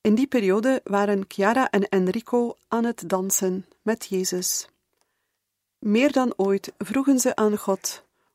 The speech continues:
om elke dag in het nu te mogen leven, om niet gek te worden.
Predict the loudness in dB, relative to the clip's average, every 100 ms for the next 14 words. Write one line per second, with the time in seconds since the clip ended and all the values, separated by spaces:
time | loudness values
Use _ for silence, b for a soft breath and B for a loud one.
0 | _ 2 2 2 2 2 0 2 0 -2
1 | -18 _ _ _ _ 2 2 0 -6 0
2 | 6 6 4 _ _ 0 2 2 2 2
3 | 2 2 2 0 -2 _ _ _ _ _
4 | _ 2 4 4 2 0 -4 -4 -4 -6
5 | -4 -2 -2 -2 -2 -6